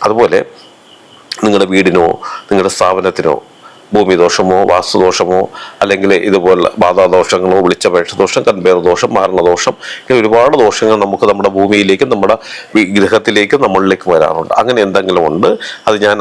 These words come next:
അവിടെ വന്ന് കണ്ട് പരിഹരിക്കണമെന്നുണ്ടെങ്കിൽ നിങ്ങൾ വിളിച്ചാൽ മതി, ഞാൻ അവിടെ വരാം.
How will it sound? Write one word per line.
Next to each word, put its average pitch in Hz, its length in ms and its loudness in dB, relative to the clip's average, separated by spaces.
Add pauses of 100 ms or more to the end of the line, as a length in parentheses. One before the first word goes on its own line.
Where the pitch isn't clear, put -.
അവിടെ 127 260 0
വന്ന് 135 240 2
കണ്ട് 117 240 0
പരിഹരിക്കണമെന്നുണ്ടെങ്കിൽ 107 920 -2
നിങ്ങൾ 98 200 2
വിളിച്ചാൽ 98 300 0
മതി, 131 180 -2
ഞാൻ 90 140 0
അവിടെ 90 200 0
വരാം. 139 180 0